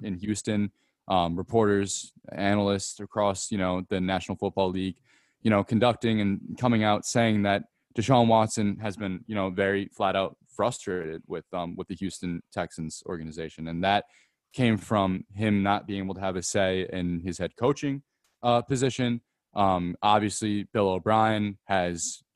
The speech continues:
done nothing but put him into a disastrous, uh, situation, trading arguably one of the best, you know, the reigning best,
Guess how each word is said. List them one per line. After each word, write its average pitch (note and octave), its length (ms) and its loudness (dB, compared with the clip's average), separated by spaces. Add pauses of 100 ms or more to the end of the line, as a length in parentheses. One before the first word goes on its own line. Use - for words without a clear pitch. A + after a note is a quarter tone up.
(220)
done G#2+ 180 -2
nothing G#2+ 320 -2
but F#2+ 140 -4
put G#2 160 0
him G2 100 2
into F#2+ 300 -2
a F2+ 60 0
disastrous, F#2 680 -2 (320)
uh, F2 180 -2
situation, G#2+ 800 0 (340)
trading G#2 440 2 (420)
arguably A2+ 500 4
one G#2+ 180 -2
of G2+ 60 -2
the G2+ 100 -4
best, G2 460 -2 (280)
you A2 100 -2
know, G2+ 100 4
the A2+ 120 4
reigning B2 400 6
best, G#2 500 0